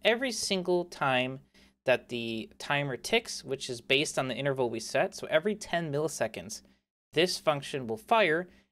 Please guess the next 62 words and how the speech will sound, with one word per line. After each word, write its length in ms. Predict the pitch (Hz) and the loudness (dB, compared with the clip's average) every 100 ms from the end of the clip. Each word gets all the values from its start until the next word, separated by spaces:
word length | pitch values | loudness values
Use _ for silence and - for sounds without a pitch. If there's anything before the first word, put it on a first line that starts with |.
| - | -4
and 100 | 180 | 0
we 80 | 214 | 0
could 140 | 220 | 0
use 240 | 220 269 208 | 2 2 4
this 240 | 208 208 | 2 2
to 160 | - 185 | -4 0
update 520 | 147 143 - 147 147 - | 2 2 2 0 0 -6
the 340 | 131 123 123 | -6 -4 -4
form 480 | 127 - 139 139 139 | -4 0 0 0 -2
and, 260 | 127 127 123 - | -4 -6 -8 -8
you 80 | 135 | -6
know, 200 | 120 127 - - _ _ | -4 -6 -14 -20 _ _
put 140 | - 214 | 0 2
stuff 260 | - 202 | 2 2
where 80 | 190 | 4
it 80 | 175 | 2
needs 180 | 165 - | 0 -4
to 80 | 143 | -2
be 240 | 127 127 | 2 2
so 180 | 131 127 | 0 -2
that 120 | 127 | -2
the 100 | 131 | -2
whole 140 | 120 | -2
thing 220 | 117 131 127 | -2 -4 -2
works. 500 | 165 - - - - - | -2 -4 -8 -18 -8 0
All 40 | |
right, 60 | 226 | 2
guys, 240 | 139 120 | 4 2
now 100 | 202 | 2
that 80 | 269 | 0
we 120 | 302 | 2
have 160 | 233 196 | 2 4
our 80 | 151 | 4
backend 420 | 143 131 135 127 | 6 4 2 -4
code 240 | - 120 | 0 0
open, 340 | 107 104 107 107 | 0 -2 -6 -2
let's 120 | 220 | -2
go 200 | - 285 | 2 4
ahead 140 | 233 170 | 4 4
and 80 | 135 | 2
make 180 | 117 | -2
it 100 | 107 | -4
work. 280 | 95 71 - - _ | -8 -12 -14 -20 _
So 220 | - 196 | -2 2
right 340 | 180 160 262 370 | 2 4 4 4
above 460 | 175 190 180 175 - | 4 6 6 4 -2
stopwatch 680 | - - 139 143 127 113 - | -12 2 4 6 4 4 2
here 120 | 120 | -4
at 60 | 110 | -4
the 60 | |
top, 380 | 104 - 117 110 | -2 4 4 4
we're 140 | 190 247 | -2 -2
just 320 | 226 214 - | -2 -2 -2
going 160 | 165 | -4
to 140 | 143 139 | -2 -4
initialize 800 | 123 127 - 139 120 120 113 120 | 0 0 0 2 4 4 2 -4
a 60 | |
private 540 | - - 127 147 165 139 | -6 2 4 4 2 0
variable. 480 | 127 113 107 101 | 0 2 0 -4
So 200 | 104 - | -6 -10
say 220 | - - 104 | -10 -10 -10
private, 580 | - 170 185 185 180 | 0 4 4 4 0